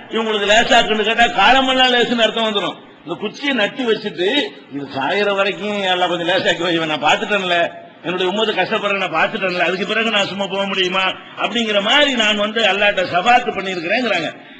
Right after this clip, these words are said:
இந்த அப்ப ரசூல் என்ற முறையில வேதனை செய்யப்படுது கண்ணுக்கு தெரிஞ்ச காரணத்தினாலையும் அவங்களுடைய துவாவுக்கு ஒரு தனியான ஒரு தகுதி இருக்குதுங்கிற காரணத்தினாலையும் அவங்க அதை நட்டி வைத்து இது வரைக்கும் லேசாக்கப்படணும்னு அல்லாஹ்ட்ட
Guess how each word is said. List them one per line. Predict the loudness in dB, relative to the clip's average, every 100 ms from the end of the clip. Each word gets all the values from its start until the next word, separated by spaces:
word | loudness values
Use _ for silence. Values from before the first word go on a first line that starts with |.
| -14
இந்த | -4 -2 2 4 4
அப்ப | 4 2
ரசூல் | 0 -2 -2 0 2 2
என்ற | 0 -2
முறையில | -2 -2 -2 0 2 2 2 -2 -14 -20 -20 -16
வேதனை | -4 -2 0 0 0
செய்யப்படுது | 0 -2 0 -2 -2 -4
கண்ணுக்கு | -4 -4 -4 -2
தெரிஞ்ச | -2 0 2
காரணத்தினாலையும் | 2 2 0 -2 -2 -2 -2 -2 -2 -6 -10 -20 -20 -4
அவங்களுடைய | 2 2 2 0 0 0
துவாவுக்கு | 0 4 4 2 0
ஒரு | -2 0
தனியான | -2 0 2 2 0
ஒரு | -2 -2
தகுதி | -2 0 0
இருக்குதுங்கிற | -2 -2 -2 0 2
காரணத்தினாலையும் | 2 0 -2 -6 -4 -2 -2 -2 -2 -4 -8 -18 -10
அவங்க | -2 -2 0 2
அதை | 2 2
நட்டி | -2 -4 -4
வைத்து | -2 -2 -2 -2
இது | 0 2
வரைக்கும் | 2 0 0 0
லேசாக்கப்படணும்னு | 2 2 0 0 0 0 0 -4 0 2
அல்லாஹ்ட்ட | 4 2 6